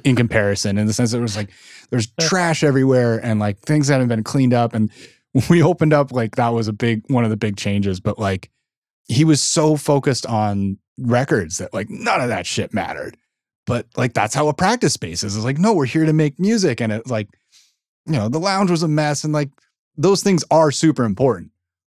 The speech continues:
Speaker 1: But, like, I'm just trying to paint a contrast between the sterile Capitol and then this cool rock and roll room that Barefoot was.
Speaker 2: Oh, yeah.
Speaker 1: Especially at the time when it was Eric's private studio.
Speaker 2: Yeah.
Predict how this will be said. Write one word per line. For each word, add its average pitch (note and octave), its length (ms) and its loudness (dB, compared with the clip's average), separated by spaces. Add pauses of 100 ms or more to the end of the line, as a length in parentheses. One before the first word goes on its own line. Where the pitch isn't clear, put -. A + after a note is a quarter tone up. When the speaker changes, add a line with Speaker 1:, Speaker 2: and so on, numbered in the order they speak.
(120)
Speaker 1:
But, A#2 320 0
like, A#2+ 200 -2 (360)
I'm A#2+ 160 0
just C#3 160 0
trying C#3 200 2
to B2 80 0
paint B2 300 -2
a G#2+ 40 -2
contrast A2 540 0
between F#2+ 560 -4 (460)
the G#2+ 100 -4
sterile G#2 840 0 (600)
Capitol A2+ 520 0
and G#2 180 -4
then G2 120 -4
this G2 220 -4
cool G2+ 380 -2
rock F#2+ 280 0
and F#2 140 -6
roll F2+ 280 -4
room E2 300 -10
that - 220 -10
Barefoot E2+ 460 -8
was. - 440 -10 (580)
Speaker 2:
Oh, C3+ 140 4
yeah. F#2 420 0
Speaker 1:
Especially C3 540 0
at A#2+ 80 -2
the A#2 60 -6
time G#2 280 -2
when G2+ 80 -6
it G2 40 -4
was G2 200 -4
Eric's G2+ 240 -2
private F2+ 360 -4
studio. - 400 -8 (560)
Speaker 2:
Yeah. G2+ 240 -2